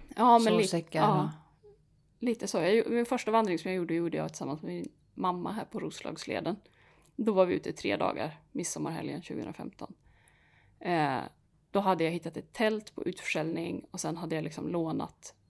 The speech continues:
Speaker 1: min pappas sovsäck, min pappas vandringsstavar. En ryggsäck tror jag jag hade köpt också. Eh, men ja, inte så mycket annat.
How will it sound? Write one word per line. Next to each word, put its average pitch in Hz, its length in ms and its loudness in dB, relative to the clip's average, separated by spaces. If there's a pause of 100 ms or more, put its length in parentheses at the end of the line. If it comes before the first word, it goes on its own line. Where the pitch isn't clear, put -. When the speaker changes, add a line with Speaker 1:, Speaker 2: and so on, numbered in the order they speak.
Speaker 1:
min 165 200 -6
pappas - 480 -8
sovsäck, - 760 -4
min 180 160 -6
pappas - 420 -8
vandringsstavar. 156 840 -2 (1040)
En 208 100 -6
ryggsäck 214 520 0
tror 185 140 0
jag 147 80 2
jag - 40 -2
hade 127 160 -4
köpt - 240 -8
också. - 260 -4 (960)
Eh, 180 460 -6 (1800)
men 190 380 -4
ja, - 240 -4
inte 190 240 -8
så - 100 -6
mycket 214 240 -4
annat. 156 380 -6